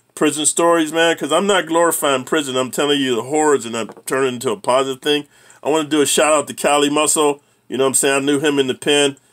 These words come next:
you know, because of his, um, his, his mentorship, getting on YouTube and everything. When I got out of the pen before him, when I seen him on YouTube,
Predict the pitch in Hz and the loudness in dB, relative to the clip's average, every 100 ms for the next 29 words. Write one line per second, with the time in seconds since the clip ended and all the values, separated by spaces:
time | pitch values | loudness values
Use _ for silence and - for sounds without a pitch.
0 | _ - 120 127 120 117 - 135 135 139 | _ -8 -2 -2 -2 -2 -2 -2 -2 0
1 | 143 120 127 117 104 - 135 117 123 123 | 0 2 2 2 -2 -4 -4 -4 -6 -6
2 | 117 147 151 135 - 127 110 131 127 123 | -2 -4 -4 -6 -2 -2 -2 -4 -2 -4
3 | 127 135 - 139 139 131 _ - _ - | -2 -2 -2 -2 -2 -6 _ -20 _ -8
4 | 117 123 131 131 143 135 131 _ _ _ | -2 0 0 0 2 2 0 _ _ _
5 | - - 117 127 139 135 135 107 - 143 | -12 -6 -2 0 2 2 2 -2 -2 -2
6 | 123 - 143 147 143 120 117 120 - 135 | -2 -4 0 0 0 -2 -4 -2 -2 -2
7 | 139 156 135 110 110 117 - 120 107 | -2 0 -2 -4 -6 -8 -4 -4 -6